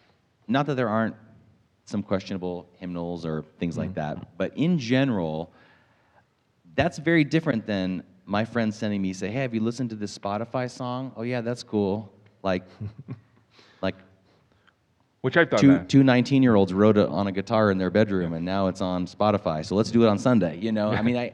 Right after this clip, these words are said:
Speaker 1: I hate to
Speaker 2: Yeah.
Speaker 1: sound biased, but I think, like,
Speaker 2: Yeah.
Speaker 1: I don't know, not every song is vetted with that same level of care,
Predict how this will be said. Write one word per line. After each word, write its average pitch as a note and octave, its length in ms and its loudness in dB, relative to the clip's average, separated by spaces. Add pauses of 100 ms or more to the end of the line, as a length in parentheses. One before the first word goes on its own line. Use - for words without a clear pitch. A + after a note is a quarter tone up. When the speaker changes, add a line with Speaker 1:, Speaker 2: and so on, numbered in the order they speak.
Speaker 1:
I A2 80 -8
hate C3 200 -4
to G2+ 200 -2 (500)
Speaker 2:
Yeah. F#2 100 -4
Speaker 1:
sound G2+ 180 0
biased, G#2 320 -2
but G#2+ 100 -2
I G2+ 80 -2
think, A#2 240 -4
like, G2 220 0 (640)
Speaker 2:
Yeah. E2 160 -8 (220)
Speaker 1:
I B2+ 120 0
don't D#3 120 2
know, D3 240 4 (160)
not C3+ 280 2
every C3+ 260 0
song B2+ 360 0
is G2+ 140 -2
vetted G#2 380 2
with F#2 200 -4
that F2+ 180 -4
same G2+ 280 -4
level F#2 540 -4
of E2 140 -8
care, D#2 520 -2